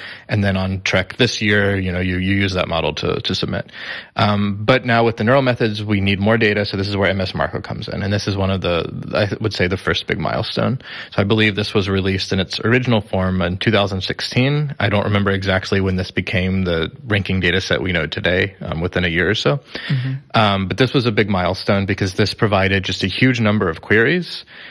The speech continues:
Speaker 1: um, and, and documents with relevance judgments for them in the shallow way, which gives you enough for, to train a neural model.
Speaker 2: Mm-hmm.
Speaker 1: And then really the other, well, one thing I'll add is that, um, then Trek performed some judgments on this M S Marco data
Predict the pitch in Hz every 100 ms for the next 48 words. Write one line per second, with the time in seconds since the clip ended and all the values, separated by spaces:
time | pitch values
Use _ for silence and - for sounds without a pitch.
0 | - - 98 95 101 110 107 104 95 101
1 | 95 98 95 87 85 - - - 73 -
2 | 117 123 123 120 113 98 95 104 113 90
3 | 92 92 90 85 92 101 - - 123 117
4 | 107 95 90 - - - - - 50 50
5 | 50 - 123 - - - 139 123 123 139
6 | 139 135 127 123 131 123 117 101 104 107
7 | 101 - - - - _ - - 151 160
8 | 147 139 143 139 143 131 123 110 80 90
9 | 92 110 98 107 95 - - - - 101
10 | 92 101 131 120 123 113 - - - -
11 | - - 110 - - 107 98 95 - 95
12 | 117 123 113 98 - - - - 104 98
13 | 95 92 90 - 98 90 98 87 90 95
14 | 131 123